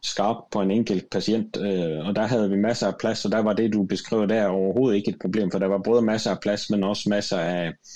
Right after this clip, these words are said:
personale til stede. Jeg, jeg tror, man er nødt til at tage det lidt ad hoc og se, hvad, hvad kan lade sig gøre lige præcis i den situation, man står i. Og så bare have fokus på, at det vigtige, det er, at man bliver ved med at levere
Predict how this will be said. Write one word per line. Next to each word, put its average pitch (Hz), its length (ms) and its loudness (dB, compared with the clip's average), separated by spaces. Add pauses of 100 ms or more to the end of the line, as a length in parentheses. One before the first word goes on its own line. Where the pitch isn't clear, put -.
(160)
personale 113 480 4
til - 180 -6
stede. 117 320 0 (1400)
Jeg, 123 220 2
jeg 131 120 2
tror, 147 140 2
man 120 160 4
er 110 80 4
nødt 131 240 6
til - 80 -2
at 107 60 0
tage 127 200 2
det 104 100 2
lidt 117 220 2
ad 98 140 2
hoc 110 240 -4
og 101 80 -2
se, 120 140 0
hvad, 104 240 0
hvad 113 140 2
kan 104 160 -2
lade 92 120 0
sig 95 120 -2
gøre 104 300 4
lige 117 160 2
præcis 117 340 0
i 101 60 2
den 104 220 2
situation, 98 500 0
man 85 120 0
står 104 260 0
i. 85 100 -4 (500)
Og 104 100 -2
så 107 140 0
bare 107 160 2
have 110 120 0
fokus 131 520 0
på, 110 160 2
at 76 340 -4 (220)
det 107 140 2
vigtige, 123 420 4
det 104 240 2
er, 92 140 0
at 90 140 -2
man 92 160 2
bliver 92 160 0
ved 107 120 2
med 104 140 4
at 87 60 2
levere 90 540 2